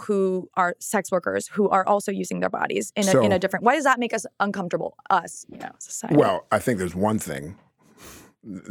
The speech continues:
Speaker 2: let me frame this in my opinion, in my experience, or in my life. Someone who's using their body to, um, to do athletic things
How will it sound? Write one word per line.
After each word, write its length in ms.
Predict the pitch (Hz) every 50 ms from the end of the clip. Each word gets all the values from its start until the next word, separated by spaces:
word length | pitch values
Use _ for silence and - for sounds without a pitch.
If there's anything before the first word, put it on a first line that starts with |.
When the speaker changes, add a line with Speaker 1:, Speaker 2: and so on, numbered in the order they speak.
| 110 101 -
Speaker 2:
let 160 | 107 107 107
me 80 | 110
frame 200 | 104 - 101 95
this 120 | 101 95 -
in 80 | 95
my 140 | 87 85 85
opinion, 300 | 87 - - 80 65 57 55
in 80 | 73
my 160 | 76 73 76
experience, 680 | 76 73 - - - - - 53 - - - - - - - -
or 200 | 78 73 71 73
in 80 | 73
my 400 | - 73 76 76 73 73 69 - _ _ _ _ _ _ _ _ _ _ _ _ _ _ _ _ _ _ _ _ _ _ _ _ _ _ - - - _
life. 440 | - 76 69 - - - - - - _ _ - - - - - - - - - _ _ _ _ _ _ -
Someone 280 | - - 160 147 143 139
who's 200 | 127 120 113 113
using 220 | 127 110 107 107
their 160 | 101 98 95
body 420 | 90 95 92 92 87 85 85 85 - _ _ -
to, 400 | - - 92 90 87 87 85 78 -
um, 380 | - 90 85 85 85 85 92 - _ _ _ _ _ _ _ _ _ _ _ _ - _ -
to 120 | - 101
do 340 | 90 98 98 92 87 - - _ - -
athletic 520 | 104 98 - 92 101 95 90 - - - - _ _ _ _ -
things 500 | - - 73 80 113 147 143 - -